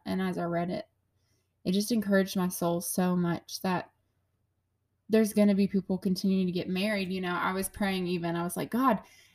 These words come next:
if I, I have a desire to get married, but Lord, what if that's not even gonna happen and all this stuff? And is that selfish to be praying about such a thing?" Because,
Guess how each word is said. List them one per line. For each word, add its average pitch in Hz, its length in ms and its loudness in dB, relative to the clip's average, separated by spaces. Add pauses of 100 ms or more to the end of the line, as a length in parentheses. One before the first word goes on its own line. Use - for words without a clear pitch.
(140)
if 214 160 -2
I, 294 140 4 (120)
I 277 120 2
have 330 140 2
a 311 60 2
desire 269 420 2
to 262 80 2
get 247 160 2
married, 247 540 2
but 214 160 -2
Lord, 254 320 0
what 254 160 2
if 294 140 0
that's 285 280 -2
not 269 180 2
even 262 220 2
gonna 254 160 2
happen 233 560 -2
and 190 120 0
all 220 160 0
this 233 140 -2
stuff? 220 300 -2
And 220 80 0
is 220 100 -4
that - 200 -2
selfish 294 600 2
to 269 100 0
be 254 120 0
praying 311 540 0
about 269 280 2
such 269 180 -4
a 277 60 2
thing?" 269 400 0
Because, 247 420 -2